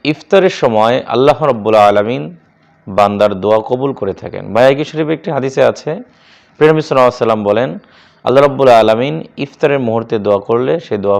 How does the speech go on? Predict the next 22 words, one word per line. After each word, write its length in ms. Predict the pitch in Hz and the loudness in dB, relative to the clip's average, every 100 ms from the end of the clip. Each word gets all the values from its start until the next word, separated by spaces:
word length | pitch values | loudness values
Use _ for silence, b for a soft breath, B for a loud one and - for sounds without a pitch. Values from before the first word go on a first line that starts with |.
| - | -4
ফিরিয়ে 280 | 127 127 120 | -4 0 0
দেন 180 | 98 90 | 0 -6
না।" 300 | 82 80 - _ _ b b b - | -10 -16 -18 _ _ b b b -8
সুতরাং 540 | 170 139 107 107 180 - b b b b 139 | -4 0 0 0 -6 -16 b b b b -4
ইফতারের 520 | 151 - - 175 175 | -4 -2 0 2 0
সময়, 520 | - 120 98 90 - - | 0 -2 -2 -4 -10 -14
ইফতার 760 | 117 113 - 123 123 123 123 - - - _ _ _ _ _ | -12 -12 0 4 4 4 0 -4 -12 -20 _ _ _ _ _
করার 420 | - 113 113 107 - | 0 4 4 2 0
আগে, 380 | 110 107 95 98 | 2 2 0 -4
ইফতার 380 | - 110 - 117 | -6 -8 0 0
সামনে 400 | 113 110 104 117 | 0 -2 -2 -2
নিয়ে 360 | 123 135 156 208 _ b b b b | -4 -4 -6 -8 _ b b b b
আমরা 400 | 117 113 113 110 | -6 0 2 2
আল্লাহ 340 | - 123 139 131 | 0 0 0 0
রাব্বুল 300 | 113 107 107 | -4 0 2
আলামিনের 460 | 101 101 113 123 | 2 2 -2 -6
কাছে 280 | 123 139 - | -6 -8 -10
কায়মনোবাক্যে 720 | - 113 110 113 117 120 - | -6 -4 -2 -2 -4 -4 -6
প্রার্থনা 440 | 139 120 110 101 90 | -4 -4 -4 -8 -10
করতে 260 | - - | -12 -16
পারি। 240 | - 50 - - _ _ b b b b b b b b _ | -12 -12 -14 -20 _ _ b b b b b b b b _
তৃতীয়ত, 680 | - 214 220 170 107 107 98 | -2 0 4 4 4 0 -2